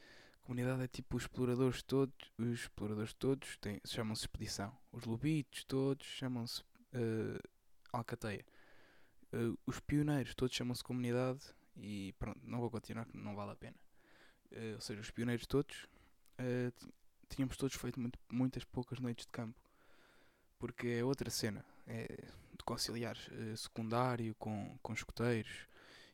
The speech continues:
e com certas cenas. Também os chefes não, tam-, foda-se, eh, a malta, tipo, não vai muito, nem os chefes também conseguem às vezes compensar isso, porque também já são chefes com pouca disponibilidade e assim.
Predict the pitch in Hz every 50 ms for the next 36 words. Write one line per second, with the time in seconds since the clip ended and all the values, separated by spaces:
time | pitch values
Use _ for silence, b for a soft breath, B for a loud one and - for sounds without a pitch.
0 | B - - - - - - - - - 120 117 - 110 - - 131 127 127 123
1 | 123 - - 131 135 135 131 127 127 127 - - - 135 135 131 - - - -
2 | 127 131 131 127 127 135 - - - - _ - - 135 135 - - - - -
3 | B B B B B B B B B B B B B - - - - - 156 143
4 | 120 113 113 123 - - - - - - - 76 - - - - - - 120 120
5 | 120 123 - - 127 135 143 - - - - - 127 - - - - - - -
6 | 143 139 139 135 127 127 135 151 165 156 - - - - - 135 143 135 135 135
7 | - - 143 - - 151 135 135 131 - 131 - - 131 127 127 123 120 123 131
8 | 127 120 117 - - - - - 117 123 - 123 - - 117 113 113 117 120 -
9 | - B B B B B B B B B - - 117 - 117 120 120 120 117 110
10 | - - 117 117 110 - 120 113 - - - - 117 113 - 117 113 - 110 -
11 | - 190 214 - - 127 135 131 131 131 127 120 110 101 117 - - 127 120 127